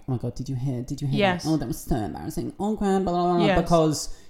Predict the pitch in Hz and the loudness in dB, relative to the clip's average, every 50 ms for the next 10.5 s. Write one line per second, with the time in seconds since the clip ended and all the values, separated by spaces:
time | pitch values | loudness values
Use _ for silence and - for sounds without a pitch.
0 | - - - 151 156 156 139 135 135 143 143 - 151 143 - 156 143 135 123 - | -20 -6 0 2 4 4 4 2 2 0 0 0 -2 -2 0 0 0 0 -2 -6
1 | 127 113 - 147 147 147 139 120 - - - 117 110 131 123 - 139 139 143 139 | -4 -2 0 2 2 2 0 -2 -6 -6 -6 -6 -6 -4 -2 -2 0 2 2 2
2 | 135 135 139 135 131 139 131 127 143 139 143 - 135 123 120 - - 110 - 120 | 2 2 4 2 2 2 2 2 2 0 0 0 -2 -2 -2 -4 -6 -8 -8 -8
3 | 113 - - 117 107 110 117 110 123 123 123 120 117 113 - 117 113 120 117 113 | -6 -8 -8 -8 -8 -8 -6 -4 -4 -4 -2 -2 -4 -6 -6 -8 -8 -8 -8 -6
4 | - 123 117 113 113 113 - 131 127 123 - - 139 147 151 147 151 143 131 143 | -6 -6 -4 -4 -4 -4 -4 -2 -2 -2 0 0 2 2 2 2 2 2 2 2
5 | 143 139 135 131 131 123 - - - - - - - - - - - 131 117 - | 2 2 2 2 0 0 -2 -4 -8 -10 -12 -12 -16 -20 -12 -6 -4 -4 -2 -2
6 | - 131 123 - 123 110 - 127 123 123 123 120 120 120 113 120 117 117 117 117 | -2 -2 -2 -4 -4 -2 -2 0 0 0 0 -2 -2 -2 -2 -2 -2 -2 -2 -2
7 | 117 113 - - 123 113 117 120 127 120 139 139 131 - - 151 147 147 143 135 | -4 -4 -4 -4 -4 -2 -2 -4 -2 0 0 0 2 2 2 2 4 4 2 2
8 | 131 135 135 131 127 127 127 117 - - 139 131 117 - - 120 113 123 123 120 | 2 2 2 2 4 2 2 0 0 0 0 0 0 0 -4 -2 2 2 2 2
9 | 120 - 131 123 117 110 110 - 117 101 - - - 247 233 240 247 262 269 269 | 2 0 0 2 2 0 0 -4 -6 -8 -6 -4 0 2 4 4 4 4 4 2
10 | 247 - - 240 240 247 233 233 220 | 0 -2 -4 -2 0 2 2 2 0